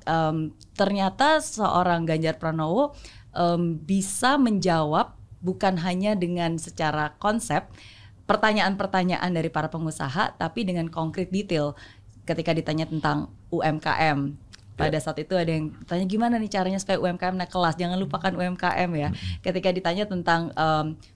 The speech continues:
Speaker 1: masalah hukum, pada saat itu ada, ada dosen
Speaker 2: Dosen.
Speaker 1: yang bertanya
Speaker 2: Ya.
Speaker 1: gitu kan, eh, dan Pak Ganjar memberikan penjelasan bukan konsep, tapi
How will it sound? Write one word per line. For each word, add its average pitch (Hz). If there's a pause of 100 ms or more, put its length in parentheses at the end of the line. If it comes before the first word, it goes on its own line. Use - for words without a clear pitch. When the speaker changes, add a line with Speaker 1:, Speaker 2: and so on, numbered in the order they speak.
Speaker 1:
masalah 175
hukum, 202
pada 156
saat 160
itu 175
ada, 160
ada 160
dosen 190
Speaker 2:
Dosen. 82
Speaker 1:
yang 180
bertanya 190
Speaker 2:
Ya. 156
Speaker 1:
gitu 151
kan, 208
eh, 160
dan 160
Pak 151
Ganjar 160
memberikan 160
penjelasan 175
bukan 180
konsep, -
tapi 277